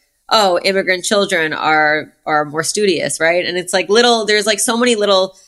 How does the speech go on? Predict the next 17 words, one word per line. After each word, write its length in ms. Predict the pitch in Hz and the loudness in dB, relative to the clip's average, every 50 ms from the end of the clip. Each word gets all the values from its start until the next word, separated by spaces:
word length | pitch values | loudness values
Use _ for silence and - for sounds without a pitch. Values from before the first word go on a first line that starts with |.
| _ _ _ _ _ _ | _ _ _ _ _ _
things 560 | - - - 214 190 185 185 190 202 214 202 | -10 -2 0 2 2 2 2 0 0 0 0
that 120 | 202 190 180 | 2 2 4
are, 140 | 175 175 | 4 2
like, 220 | 170 170 165 170 - | 4 2 2 0 0
compare, 380 | 202 185 185 196 180 160 - | -4 -6 -4 -4 -4 -2 -2
that 140 | 180 180 175 | -2 -2 -2
you 80 | 175 180 | -2 -4
can 140 | - 196 196 | -6 -6 -8
compare 640 | 202 196 180 - 196 180 165 165 165 160 160 - - - - | -6 -8 -6 -4 -2 0 2 2 2 0 -2 -4 -10 -10 -8
and 120 | 170 165 160 | -8 -6 -6
relate 360 | 165 165 160 160 165 160 - - | -4 -2 -2 -2 -2 -2 -6 -10
to 140 | - 180 170 | -10 -10 -8
more 360 | 160 156 151 156 156 156 156 | -6 -6 -4 -2 -2 -2 -2
with 180 | 156 151 156 - _ _ _ _ _ _ _ _ _ _ _ _ - | -2 -4 -6 -8 _ _ _ _ _ _ _ _ _ _ _ _ -8
immigrant 440 | - 165 165 165 135 160 156 147 - | -6 -4 -4 -2 -2 -2 -4 -4 -4
children 560 | - 156 147 151 139 151 143 143 147 151 147 - | -4 -4 -4 -4 -4 -4 -6 -6 -8 -10 -14 -10
than 260 | - 147 143 143 143 | -6 -6 -4 -4 -6